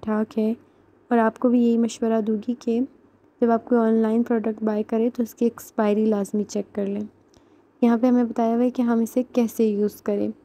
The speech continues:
पहले skin को अच्छे से prep कर लें primer से, फिर आप foundation लगा लें और उसके बाद जो है इस highlighter के कुछ drops अपनी चीक बोन पर और nose टिप पे लगा लें।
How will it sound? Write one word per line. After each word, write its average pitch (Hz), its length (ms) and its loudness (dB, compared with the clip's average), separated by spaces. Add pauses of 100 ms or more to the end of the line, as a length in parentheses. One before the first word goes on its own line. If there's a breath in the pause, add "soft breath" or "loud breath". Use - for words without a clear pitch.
(300)
पहले 226 180 2
skin 247 280 0
को 254 100 0
अच्छे 247 200 -2
से 247 140 -4
prep 220 300 -2 (120)
कर 247 120 0
लें 262 200 2
primer 220 480 0
से, 269 340 -2 (580 soft breath)
फिर 262 100 2
आप 254 160 4
foundation 247 600 0
लगा 240 260 0
लें 254 200 2
और 262 100 2
उसके 240 260 -4
बाद 226 280 -2
जो 240 140 -2
है 226 320 -2
इस 247 180 -6
highlighter 214 480 0
के 254 280 0 (480 soft breath)
कुछ 277 260 2
drops 233 340 0
अपनी 247 260 0
चीक 233 320 -2 (140)
बोन 240 220 4
पर 269 360 0
और 233 120 0
nose 220 640 2
टिप 220 140 0 (100)
पे 214 100 -2
लगा 196 300 -4
लें। 202 180 -8